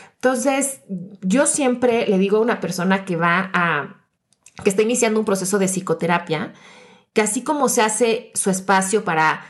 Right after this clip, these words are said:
venir una hora y que trabajemos a la semana, que también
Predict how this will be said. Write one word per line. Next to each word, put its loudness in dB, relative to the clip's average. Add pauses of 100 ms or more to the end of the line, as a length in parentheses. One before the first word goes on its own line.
(140)
venir 2
una 2
hora 2
y -4
que -4
trabajemos 0
a -2
la -2
semana, -2 (200)
que 2
también -2